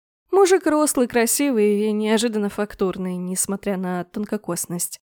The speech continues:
С виду не скажешь, но я же чувствовала, к чему меня притискивают. И там точно не мощи дистрофические были. Коса у него в мое запястье толщиной,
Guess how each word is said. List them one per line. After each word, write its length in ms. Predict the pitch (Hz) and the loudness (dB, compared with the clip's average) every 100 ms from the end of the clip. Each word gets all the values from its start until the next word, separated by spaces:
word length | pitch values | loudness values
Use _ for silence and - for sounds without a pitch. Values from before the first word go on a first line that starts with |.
| _ | _
С 140 | - - | -4 -2
виду 200 | 339 330 | 0 0
не 140 | 330 | -2
скажешь, 540 | 330 415 392 233 202 | -2 0 0 0 -2
но 380 | - 233 220 202 | 2 4 6 4
я 180 | 202 208 | 2 0
же 120 | 247 | -2
чувствовала, 680 | 240 - - 190 180 175 175 | -6 -8 -4 -2 -2 -4 -6
к 120 | - | -6
чему 260 | - 247 196 | -4 -2 -2
меня 240 | 175 190 | -2 -4
притискивают. 840 | - - - - - 180 175 175 - _ _ _ 349 | -4 -6 -6 -8 -8 -6 -6 -6 -12 _ _ _ -6
И 40 | |
там 260 | 349 381 370 | 0 2 2
точно 460 | 320 330 - 349 | 4 2 2 0
не 140 | 311 285 | 2 2
мощи 360 | 226 202 - | 2 0 -2
дистрофические 840 | 185 202 - 208 190 - - - 175 | -4 -4 -4 -4 -4 -8 -8 -4 -4
были. 360 | 170 160 165 - _ | -4 -4 -6 -10 _
Коса 580 | - 254 311 - 202 269 | 0 2 2 0 2 2
у 100 | 294 | 2
него 300 | 277 262 269 | 0 2 2
в 60 | 240 | 2
мое 280 | 233 240 247 | 0 2 2
запястье 560 | 233 240 254 240 226 | 0 2 0 0 -4
толщиной, 640 | 214 214 - 220 208 196 | -6 -6 -4 -2 0 -2